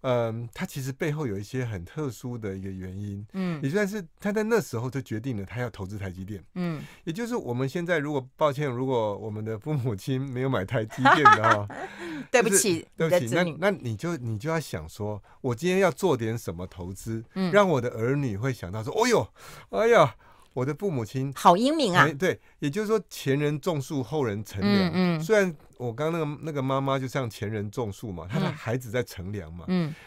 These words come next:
Speaker 1: 那可是虽然我们现在可能你家的树可能比较小，那你要想你现在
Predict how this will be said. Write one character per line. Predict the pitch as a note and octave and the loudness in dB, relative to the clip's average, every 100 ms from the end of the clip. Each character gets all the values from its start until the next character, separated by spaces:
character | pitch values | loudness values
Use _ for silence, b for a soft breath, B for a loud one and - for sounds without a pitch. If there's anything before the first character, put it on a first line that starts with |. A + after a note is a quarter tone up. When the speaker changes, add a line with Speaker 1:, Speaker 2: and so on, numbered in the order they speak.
| B | B
Speaker 1:
那 | A3 | -4
可 | C#3 | -2
是 | F3+ | -4
虽 | - G3+ | 2 4
然 | F3+ | 4
我 | A2+ | 0
们 | G2+ G#2 | -2 -4
现 | G#2+ D3+ | -6 -2
在 | D3+ C3+ | 0 0
可 | A2+ | -2
能 | G2 A2 A#2 - | -4 -6 -8 -12
你 | A#2 | -10
家 | G2+ C#3 | -2 0
的 | C3 | 0
树 | - C#3+ | -2 -4
可 | G2+ | -4
能 | G2 | -4
比 | G2 | -2
较 | A#2 | -2
小， | - F2 E2 A#2 | -4 -8 -8 -6
那 | F3 | -2
你 | C3+ | 0
要 | D3+ | 0
想 | B2+ F#2+ | -2 -6
你 | F2 | -6
现 | |
在 | C3+ | -6